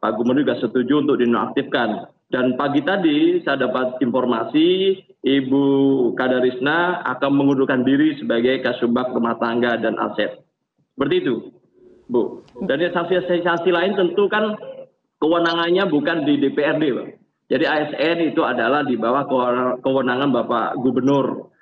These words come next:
Tentu Pak Gubernur nanti akan memberikan, eh, punishment-nya seperti apa. Tapi sebagai saksi moral, saya sudah memberikan dorongan untuk dinonaktifkan sebagai pejabat di D P R D.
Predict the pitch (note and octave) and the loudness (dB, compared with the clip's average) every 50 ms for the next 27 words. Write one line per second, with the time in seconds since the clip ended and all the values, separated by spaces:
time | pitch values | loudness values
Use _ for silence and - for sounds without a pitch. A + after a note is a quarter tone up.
0 | _ - A#2+ A2 D#3+ D#3+ D3 B2 B2+ A#2+ A#2 B2+ B2 C3 D3 E3 E3 C#3+ - - | _ -4 -4 -2 0 0 0 0 -2 0 0 0 2 2 2 2 2 0 0 0
1 | D3+ - A2+ A2+ - C3 C3+ C#3+ D3 D3 C#3+ C#3 C3+ B2+ A#2+ A#2 A#2 A2+ - - | 0 0 0 -2 -2 -2 0 0 2 2 2 2 2 2 2 2 0 0 0 -2
2 | C3 C3 C3 C3+ C#3 C3+ C#3 C3+ C3+ C3+ - _ _ _ - B2+ B2+ B2+ - B2+ | -2 0 0 2 2 2 4 2 0 -2 -6 _ _ _ -4 -2 -2 -2 -2 -2
3 | C#3 D3+ C#3+ - C#3+ D#3 E3 F3 E3 E3+ - C3 B2+ - C#3 C3+ C#3+ - C#3 B2 | -2 -2 -2 0 0 2 2 2 2 0 -4 -4 -2 0 0 -2 -2 -2 -2 -4
4 | A2 - B2 - - F3 E3+ E3+ - - C3+ B2+ C3 C3 C3 D#3+ D#3+ C#3+ - F#3 | -2 -2 -4 -4 0 2 2 2 2 0 -2 0 0 -2 -2 -4 -6 -2 0 0
5 | E3+ D#3 C#3 B2+ B2+ C#3 D3+ E3+ F3+ F#3 F3+ F3 - - - - _ - C3+ D3+ | 2 2 2 2 2 2 2 2 2 0 0 -2 -4 -12 -16 -14 _ -2 -2 -2
6 | D3 - C#3+ C3+ C3 C3+ C3 B2+ B2+ B2+ B2 B2+ B2+ A#2+ B2+ C3 C3+ C3+ B2+ A#2+ | 0 -2 -2 0 0 2 2 2 2 2 2 0 0 2 0 0 0 0 0 2
7 | B2 A#2+ B2+ B2+ B2+ C#3 D3 D#3+ E3 - C3+ B2 A#2 - C#3 - C3 B2 B2+ B2+ | 2 2 2 2 0 0 0 0 -2 -2 -4 -4 -2 -2 -2 0 0 2 2 2
8 | C3+ B2 A#2+ - - D#3+ - - F3 E3+ D#3 - A#2+ B2 B2 A#2+ A#2+ C3 C3+ C3+ | 2 0 -2 -2 -4 -4 -2 -2 -2 -2 -2 -2 -2 0 0 0 2 2 0 0
9 | C3+ C3+ A#2 A#2 C3 A#2+ A#2 A#2 C3 B2+ - A#2+ A#2+ B2+ C#3+ D#3 F3 F3+ - - | 0 0 -2 0 0 0 0 0 -2 -2 -2 -4 0 2 4 4 4 2 0 -4
10 | - _ - C3+ C3+ C3 - C3 A2+ A#2+ A#2+ A#2+ A#2+ | -8 _ -6 -4 -4 -2 0 0 0 0 0 0 0